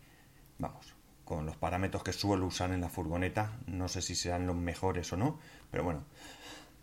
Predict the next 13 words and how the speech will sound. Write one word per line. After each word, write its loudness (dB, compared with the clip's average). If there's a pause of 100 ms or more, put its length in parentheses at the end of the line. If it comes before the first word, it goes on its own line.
(280)
<coughs> 10
La 6
cuestión 4
es 6
que -4
est-, -2
que 2
estamos 2
con 2
mis 2
toses 2
y 0
demás. -10